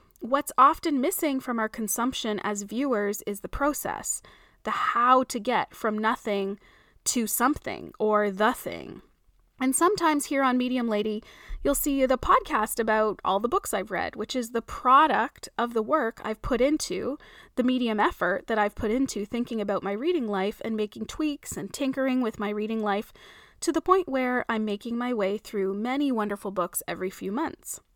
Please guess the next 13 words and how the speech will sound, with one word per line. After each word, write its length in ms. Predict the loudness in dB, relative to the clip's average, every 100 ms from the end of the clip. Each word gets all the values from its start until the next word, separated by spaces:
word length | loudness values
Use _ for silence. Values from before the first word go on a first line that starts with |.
| _ _ _ _
The 80 | -6
podcast 720 | 0 2 2 2 0 0 0
that 140 | 0
reviews 380 | 0 -2 -4 -4
books 380 | 2 2 0 -4
is 140 | -6
the 80 | -6
product, 640 | -2 2 4 4 2 -4 -20 -20 -20 -10 -8
but 160 | -4
the 40 | -6
process 720 | -2 2 4 4 0 -2 -4
is 180 | -8 -6
different. 420 | -6 -6 -10